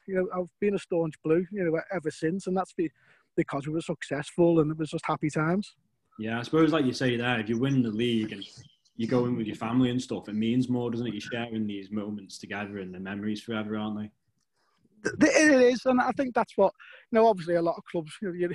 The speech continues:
Speaker 1: you wanna be successful, but I think that it helped me be a real sort of blinkered and, <laughs> you know, top two Blue, is that we were winning things, and I didn't see, like, the, the difficult times. You know, everything just seemed to be a bit too rosy. The only difficult times when we got beat, you know, maybe
Speaker 2: Yeah.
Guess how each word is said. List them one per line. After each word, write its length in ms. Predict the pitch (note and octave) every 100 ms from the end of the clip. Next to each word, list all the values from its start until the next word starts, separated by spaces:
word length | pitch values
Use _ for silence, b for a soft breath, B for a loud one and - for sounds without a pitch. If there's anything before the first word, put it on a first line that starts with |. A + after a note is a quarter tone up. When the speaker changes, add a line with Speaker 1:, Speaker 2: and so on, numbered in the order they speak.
| -
Speaker 1:
you 140 | G3 F3+
wanna 180 | F#3+
be 140 | G3 F#3+
successful, 640 | E3+ - E3 D#3 - F#3
but 160 | F3 F#3
I 40 | -
think 160 | G3
that 140 | F3+ E3 _ _ _
it 80 | D#3+
helped 280 | D3+ F#3 F#3
me 160 | E3 F3+
be 100 | F#3+
a 80 | F3+
real 400 | D#3+ E3 E3 D#3 _ _ _ _
sort 260 | F3 E3
of 100 | E3 - -
blinkered 400 | E3 E3 E3 D#3 -
and, 220 | D#3 D3+ _
<laughs> 200 | _ _
you 60 | F3 B3
know, 100 | G#3+ -
top 200 | F3 - -
two 200 | E3 D#3+
Blue, 320 | D3 D#3+ F#3+
is 160 | F3 D#3+ -
that 140 | F3+
we 120 | F#3
were 140 | F3 F3 B B -
winning 300 | E3 F3+ G#3+ -
things, 320 | G#3 G#3+ G3
and 80 | G3
I 40 |
didn't 280 | G#3 G3+ G3
see, 260 | - G3+ G3+
like, 180 | G3+ -
the, 120 | F#3+ - B B B -
the 60 | D#3+
difficult 440 | E3 E3+ E3+ D#3
times. 380 | E3 D#3+ F#3 F3+ _
You 80 | G3+
know, 120 | F3+
everything 300 | F#3 G3 G3+
just 140 | F3+
seemed 140 | - F3
to 60 | E3
be 80 |
a 60 | E3
bit 180 | F#3 F3+
too 120 | D#3+
rosy. 280 | D#3 E3+ F#3
The 140 | F#3+
only 120 | F#3+
difficult 320 | F3+ E3+ - -
times 220 | D#3+ D#3+
when 100 | D#3
we 60 |
got 160 | D#3 D#3 -
beat, 240 | E3+ E3+
you 100 | F3
know, 200 | D#3+ D#3+ - B B B -
maybe 240 | E3 D#3+
Speaker 2:
Yeah. 60 | D#3